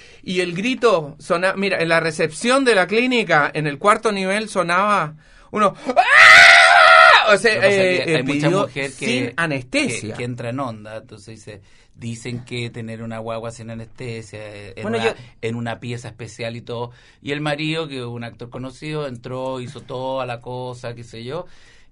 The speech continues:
Speaker 2: y cuando salió, salió él bien enronchado, el que no fue el que tuvo el parto, y me dice, "Nunca más, nunca más". <laughs>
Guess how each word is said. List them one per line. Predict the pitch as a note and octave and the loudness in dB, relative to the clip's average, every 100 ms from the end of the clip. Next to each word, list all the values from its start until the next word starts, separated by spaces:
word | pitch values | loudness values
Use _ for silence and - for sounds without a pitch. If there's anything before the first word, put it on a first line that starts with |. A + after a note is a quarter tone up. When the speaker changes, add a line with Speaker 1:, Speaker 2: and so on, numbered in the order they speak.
| - | -12
Speaker 2:
y | B2+ B2+ B2 | -8 -6 -6
cuando | A#2+ A#2+ A#2+ A#2+ | -6 -6 -6 -6
salió, | A2+ C3+ | -8 -10
salió | D3+ C3 B2+ B2+ | -10 -12 -10 -8
él | C3 C3 A#2+ | -10 -10 -12
bien | A#2 A#2 C3 | -12 -10 -10
enronchado, | B2+ A#2 G2 C3+ A2+ - | -12 -14 -16 -14 -14 -14
el | B2 | -20
que | - A2 | -20 -20
no | G#2 | -18
fue | F#2+ A2+ | -14 -14
el | - | -16
que | A#2 | -18
tuvo | A2+ | -18
el | G#2+ | -16
parto, | - B2 - C#3 - | -10 -10 -10 -16 -16
y | G#2+ | -16
me | A2+ | -14
dice, | A2+ A#2+ A#2+ A2+ - - G#2+ - | -14 -12 -10 -12 -14 -18 -20 -16
"Nunca | A#2 C3 C#3+ | -14 -12 -14
más, | - - _ - G#2 | -18 -20 _ -18 -14
nunca | C#3 D#3+ D#3 | -10 -8 -6
más". | - | -6
<laughs> | C#4 D#5 - - A#4 G#5 G#4 - G#4 - - | -6 -6 -8 -6 -6 -4 -6 -6 -10 -12 -14